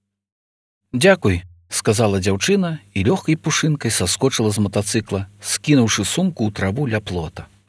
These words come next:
«Няма за што», — адказаў задаволены сабой юнак. Яго самазадаволенасць не прыйшлася да сэрца дзяўчыне,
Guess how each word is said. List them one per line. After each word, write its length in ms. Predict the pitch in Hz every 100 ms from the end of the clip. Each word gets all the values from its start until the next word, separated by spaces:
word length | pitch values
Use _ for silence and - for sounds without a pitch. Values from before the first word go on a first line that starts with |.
| _ _ _ _ -
«Няма 320 | 101 147 208
за 160 | 202 -
што», — 400 | - 170 147 95 - -
адказаў 400 | 110 117 104 117
задаволены 640 | 104 90 98 151 156 127
сабой 400 | 110 92 107 101
юнак. 400 | 101 95 78 - - _ _ _
Яго 400 | - 92 110 185
самазадаволенасць 1120 | 190 - 113 104 101 95 120 165 78 76 - - - _
не 160 | 123 160
прыйшлася 560 | 202 - 117 98 -
да 160 | 92 92
сэрца 320 | 113 107 107
дзяўчыне, 640 | 101 101 - 98 92 90